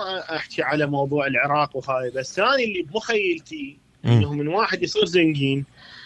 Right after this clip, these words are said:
Speaker 1: آه، ال-، ال-، المخيلة مالتي الزناقين اللي شايفهم،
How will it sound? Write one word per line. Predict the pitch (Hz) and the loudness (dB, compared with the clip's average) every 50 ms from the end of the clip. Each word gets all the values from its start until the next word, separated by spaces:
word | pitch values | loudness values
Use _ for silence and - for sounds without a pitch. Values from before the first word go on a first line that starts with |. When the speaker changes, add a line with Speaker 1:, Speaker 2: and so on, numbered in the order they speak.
| - - - - - - - - - - | -20 -20 -20 -20 -20 -20 -20 -16 -4 -2
Speaker 1:
آه، | |
ال-، | 143 147 151 151 160 160 156 - - 160 156 156 147 | 0 0 2 4 4 2 2 2 2 2 2 2 2
ال-، | 151 151 151 | 2 2 2
المخيلة | 156 143 151 151 - - 214 254 254 226 208 | 2 2 0 -4 2 4 4 6 6 6 4
مالتي | 190 185 175 165 156 - 165 | 4 4 2 0 0 0 -2
الزناقين | 151 131 151 160 165 165 165 156 147 214 254 | -2 2 2 2 4 4 2 2 2 2 2
اللي | 262 226 | 2 2
شايفهم، | - - - 190 175 165 180 180 - - 151 147 143 139 | 0 0 2 4 4 6 4 4 2 -4 -14 -14 -14 -14